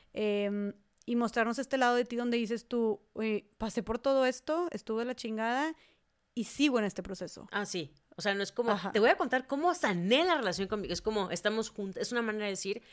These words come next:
Speaker 2: "Estamos juntas en esto".
Speaker 1: Exactamente.
Speaker 2: Totalmente. O sea,
Speaker 1: Todas.
Speaker 2: esta-, estamos adentro.
Speaker 1: Me
Speaker 2: <laughs>
Speaker 1: fascina.
Speaker 2: La verdad.
Speaker 1: Ay, pues, Cecil, te agradezco de nuevo muchísimo.
Speaker 2: Nada que
Speaker 1: Gracias a
Speaker 2: agradecer.
Speaker 1: todas las personas que nos escucharon también. Vayan a darle mucho amor a Cecil. Platíquenos si han estado ustedes también,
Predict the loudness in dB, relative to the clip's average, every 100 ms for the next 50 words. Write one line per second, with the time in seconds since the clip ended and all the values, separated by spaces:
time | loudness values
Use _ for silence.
0 | -12 -6 -4 -2 -4 -6 -8 -6 -6 -6
1 | -8 -6 -8 -8 -10 -8 -8 -2 -2 2
2 | 2 2 0 -4 -6 -4 -4 -4 -4 -4
3 | -4 -6 -6 -4 -2 -2 -4 0 0 2
4 | 0 -2 -4 -6 -4 -2 0 0 0 0
5 | -2 -4 -14 -12 -4 -2 -2 -4 -6 -6
6 | -6 -6 -2 0 -2 -2 -2 0 0 0
7 | 0 -2 -4 -2 -2 -2 -2 -4 -8 -8
8 | -2 -2 -2 -2 -4 -2 0 0 -2 -4
9 | -2 -2 -4 -4 -4 -6 -8 -4 -2 -2
10 | -2 0 4 4 4 2 0 0 2 2
11 | 2 0 -2 -4 -6 -6 -4 -4 -6 -6
12 | -2 0 0 0 0 0 -4 -4 -4 -4
13 | -4 -4 -2 -2 -4 -4 -4 -4 -4 -2
14 | -4